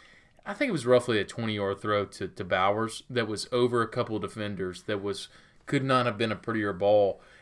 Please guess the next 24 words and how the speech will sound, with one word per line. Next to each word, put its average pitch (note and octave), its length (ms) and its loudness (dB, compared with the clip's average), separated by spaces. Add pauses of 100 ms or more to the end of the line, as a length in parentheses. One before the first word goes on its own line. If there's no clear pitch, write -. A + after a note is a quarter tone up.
And A#2 140 2
I'm, B2+ 180 6
I'm C3+ 140 -2
sitting E3 260 -2
here C#3+ 160 4
thinking, C3 400 -2
like, G#2+ 240 0 (220)
these, C3 300 -4 (100)
there's C#3 180 2
a A#2+ 60 0
lot C#3 240 4
of C#3+ 60 -2
people C3 220 0
that A#2 60 -2
are A2 40 -2
looking A2+ 280 -4
at G#2+ 140 -4
this G#2 140 -10
game G#2+ 220 -2
and G2 120 -8
thinking, G2+ 260 -4
Okay, G2 380 -2 (420)
did B2 200 0
Stetson, C#3 640 4